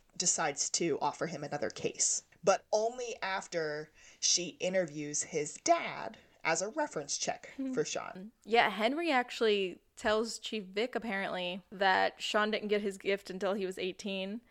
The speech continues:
Speaker 2: And Sean's like, "I, isn't that so, Henry? He just, he never
Speaker 1: <laughs>
Speaker 2: acknowledges my gifts." And it's so perfect because he thinks he's about to get caught out in a lie. And Henry backed him
Speaker 1: Yes.
Speaker 2: up. I love
Speaker 1: And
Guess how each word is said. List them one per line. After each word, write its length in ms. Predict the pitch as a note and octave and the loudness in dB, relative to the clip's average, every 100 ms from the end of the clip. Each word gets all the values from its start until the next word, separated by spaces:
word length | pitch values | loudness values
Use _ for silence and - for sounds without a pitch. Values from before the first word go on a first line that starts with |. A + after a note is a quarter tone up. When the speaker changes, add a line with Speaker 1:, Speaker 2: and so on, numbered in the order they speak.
| _ _ _ | _ _ _
Speaker 2:
And 600 | G#3 G3+ G3+ G3 G3+ A3+ - | 2 2 0 -2 -6 -8 -12
Sean's 280 | - C4+ B3 | -4 -2 0
like, 240 | A#3 A#3 - - - - | -4 -4 -10 -10 -14 -10
"I, 200 | C4+ C#4 - - - | -8 -8 -10 -20 4
isn't 240 | G#4 F#4+ | 6 8
that 400 | A#3+ G#3 - - | 10 10 6 -6
so, 360 | - - G#3 G#3 | -2 6 6 6
Henry? 520 | A3 G3+ G3+ G3+ G#3+ | 2 2 2 2 2
He 180 | G#3+ C#4 | 2 2
just, 220 | C#4+ C#4+ B3 | 4 2 2
he 140 | B3 | 6
never 580 | D4 C#4 E4 E4+ D4 A#3 - D3+ | 8 10 8 8 4 -2 -8 -8
Speaker 1:
<laughs> 140 | - | 4
Speaker 2:
acknowledges 640 | F#3+ G#3+ G#3+ G#3+ A3 G#3+ | 6 10 10 10 10 6
my 160 | G#3+ G#3 | 8 6
gifts." 680 | G#3 G#3 F#3 - - - - - - - | 4 4 2 0 -10 -12 -14 -10 -10 -2
And 140 | E4 | 4
it's 220 | C4+ B3+ - | 6 4 2
so 120 | C#4 | 4
perfect 380 | D4 B3+ A#3 A3 | 6 6 4 2
because 300 | C#4 A#3 - | 4 4 4
he 120 | B3 | -4
thinks 380 | - C4 A#3+ - | 0 0 0 -4
he's 140 | B3+ | -4
about 300 | A#3+ G#3 G3+ | 0 2 2
to 60 | G#3+ | 2
get 180 | - - | -4 0
caught 220 | C4 F#3+ | 4 6
out 180 | G3 F#3 | 6 4
in 60 | |
a 80 | F#3+ | 0
lie. 480 | F#3 F3+ F3+ F3 - - _ - | 4 6 6 4 0 -8 _ -4
And 120 | F4 | -2
Henry 420 | D4+ C#4+ D#4+ F4+ | 0 0 0 0
backed 360 | F4 A#3 C4 - | 2 4 2 0
him 120 | D4+ | -2
Speaker 1:
Yes. 280 | C#4+ F#4 E4 | 2 2 2
Speaker 2:
up. 60 | A#3 | 2
I 80 | A#3+ | 0
love 200 | C4+ | 0
Speaker 1:
And 80 | F#4 | 2